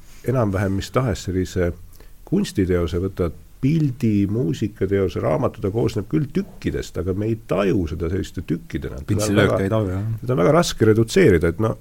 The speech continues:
Speaker 1: saab natuke redutseerida küll, eks ole, alates propist on need kuulsad teksti ja semiootikut analüüsid, aga, aga need analüüsid on ka sellised, noh, suhteliselt udused, et nad ei lähe väga kaugele, et nad ikkagi ei ütle väga täpselt sulle asju ära.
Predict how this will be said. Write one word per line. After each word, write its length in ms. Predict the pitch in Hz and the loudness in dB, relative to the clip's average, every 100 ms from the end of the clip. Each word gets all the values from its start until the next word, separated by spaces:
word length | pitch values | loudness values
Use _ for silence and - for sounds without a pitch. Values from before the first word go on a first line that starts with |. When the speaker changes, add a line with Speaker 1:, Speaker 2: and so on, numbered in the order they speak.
| - - - - | -12 -20 -20 -4
Speaker 1:
saab 280 | - 151 127 | 2 4 4
natuke 320 | 151 - - | 2 0 0
redutseerida 640 | 131 123 120 151 139 117 | 0 0 2 4 4 4
küll, 300 | 113 175 120 82 | 4 4 4 0
eks 200 | - - | -6 -6
ole, 100 | 87 | 0
alates 380 | 98 98 101 - | 2 0 -2 -4
propist 520 | 110 135 - 87 - | 0 0 0 -4 -4
on 100 | 95 | -4
need 120 | 92 - | -4 0
kuulsad 400 | 113 107 92 - | 0 2 -2 -2
teksti 500 | 113 117 - - 92 | -2 -2 -8 -2 0
ja 120 | 87 | 0
semiootikut 720 | 95 95 120 123 - - 104 | -2 0 -2 -2 -4 -6 -2
analüüsid, 420 | 151 131 90 92 | 2 2 2 2
aga, 160 | 92 92 - - - - | 0 0 -4 -10 -12 -12
aga 160 | - 98 | -4 -2
need 100 | 101 | 2
analüüsid 400 | 135 135 104 107 | 4 4 2 2
on 120 | 107 | 2
ka 100 | 113 117 | 2 2
sellised, 520 | 110 101 95 92 - - - | 2 2 2 0 -4 -20 -12
noh, 100 | 104 | -8
suhteliselt 460 | 98 123 113 92 95 | -4 -2 -2 -4 -2
udused, 480 | 131 156 71 65 76 | 0 0 -2 -4 -8
et 140 | 65 87 | -8 -6
nad 160 | 85 | -4
ei 140 | 90 87 | -2 0
lähe 280 | 101 107 82 | 0 0 0
väga 240 | 98 92 82 | 0 -2 -2
kaugele, 440 | 90 107 71 65 60 | 2 2 2 -4 -10
et 100 | - | -12
nad 140 | 78 | -10
ikkagi 320 | 85 - 82 80 | -10 -10 -8 -6
ei 140 | 85 | -8
ütle 200 | 85 87 | -8 -6
väga 140 | 90 85 | -4 -2
täpselt 340 | 131 - 82 | -4 -4 -8
sulle 200 | - 101 | -4 -2
asju 240 | 113 - | -2 0
ära. 140 | 170 | 2